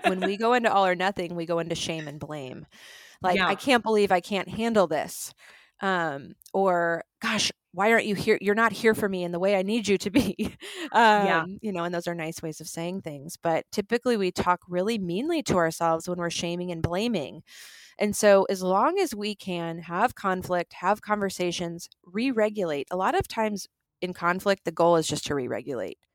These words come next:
Speaker 1: and then get to enter each other's worlds. Like, what's really going on behind the scenes in your mind right now?
Speaker 2: Which is why it's so important to know that in these high pressure stages, like the newborn stage,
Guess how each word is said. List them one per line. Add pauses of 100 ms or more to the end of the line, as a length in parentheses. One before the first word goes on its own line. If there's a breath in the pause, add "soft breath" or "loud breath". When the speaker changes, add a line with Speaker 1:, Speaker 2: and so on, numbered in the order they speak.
Speaker 1:
and
then (220)
get
to (520)
enter
each
other's
worlds. (340 loud breath)
Like,
what's
really
going
on
behind
the
scenes
in
your
mind
right
now? (1080 loud breath)
Speaker 2:
Which
is
why
it's
so
important
to
know
that
in
these
high
pressure
stages,
like
the
newborn
stage,